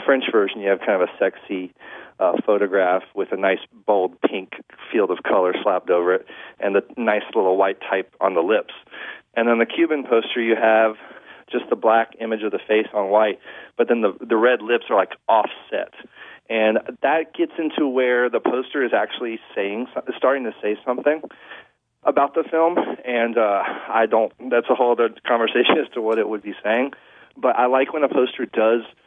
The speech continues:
try to say something about the, the content or the theme of the film, and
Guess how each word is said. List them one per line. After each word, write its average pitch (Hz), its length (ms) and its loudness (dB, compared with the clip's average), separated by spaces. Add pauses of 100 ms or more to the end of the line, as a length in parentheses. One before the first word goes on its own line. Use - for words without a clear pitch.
(260)
try 120 300 2 (140)
to 104 220 -4 (100)
say 113 260 2
something 87 320 -6
about 87 280 -2
the, - 100 -12 (320)
the - 80 -6
content 110 460 0
or 98 120 2
the 92 100 -2
theme 95 280 -6
of 110 100 2
the 127 160 2
film, 143 320 0 (540)
and 113 260 2